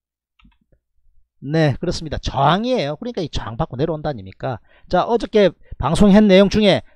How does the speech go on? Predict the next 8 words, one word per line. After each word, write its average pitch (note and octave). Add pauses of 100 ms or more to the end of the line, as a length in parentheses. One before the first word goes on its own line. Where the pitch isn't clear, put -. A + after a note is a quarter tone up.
반복해볼까요? G#3 (460)
자, E3+
복습해볼까요? G#3+
여기 G#3
이평선 A3+
내 F3
머리 B3+
위-, A3